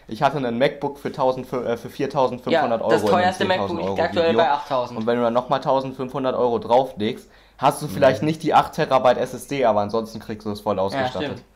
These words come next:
Speaker 2: Ähm, was ist mit meinem HomePod los?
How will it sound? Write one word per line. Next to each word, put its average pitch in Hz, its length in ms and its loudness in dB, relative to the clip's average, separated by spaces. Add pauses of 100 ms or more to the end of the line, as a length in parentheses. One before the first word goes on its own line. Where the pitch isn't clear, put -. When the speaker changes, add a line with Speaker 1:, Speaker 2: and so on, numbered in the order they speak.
(640)
Speaker 2:
Ähm, 135 400 -4 (1400)
was 139 160 -14
ist 160 80 -16
mit 160 140 -8
meinem 120 260 -6
HomePod - 460 -8
los? 107 260 -12